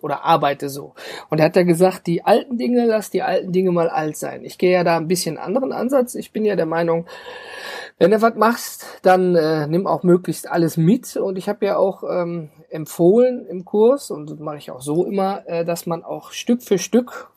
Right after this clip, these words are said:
die alten Sachen wieder aufarbeitet und quasi in sein papierloses Büro einfügt.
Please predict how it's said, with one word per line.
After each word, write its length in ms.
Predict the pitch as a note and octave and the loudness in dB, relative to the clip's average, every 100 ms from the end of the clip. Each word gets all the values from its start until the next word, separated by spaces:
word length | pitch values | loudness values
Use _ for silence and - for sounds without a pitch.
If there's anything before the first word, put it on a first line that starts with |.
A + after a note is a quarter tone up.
| - | -12
die 360 | D3+ E3 D#3+ - | -4 -2 -2 0
alten 420 | E3 G#3 A#3+ A#3+ | 4 4 2 0
Sachen 520 | F#3 F3+ F#3+ G3+ F3 | 2 2 2 -2 -2
wieder 380 | F3+ F3 F3 - - | 0 2 2 2 2
aufarbeitet 840 | G#3 B3 C#3+ D#3 D3 D#3+ - - | 2 2 -4 -4 -6 -10 -12 -14
und 120 | F3 | -14
quasi 440 | - E3+ E3+ E3 E3 | -10 -6 -6 -6 -12
in 100 | E3 | -8
sein 220 | E3 D#3 | -8 -8
papierloses 680 | D3 - F3 F3+ E3+ F3 - | -14 -6 -4 -2 -6 -8 -10
Büro 360 | D3+ D#3 D#3 _ | -6 -6 -8 _
einfügt. 720 | D#3 D#3 D#3 - - - _ | -10 -8 -10 -12 -20 -20 _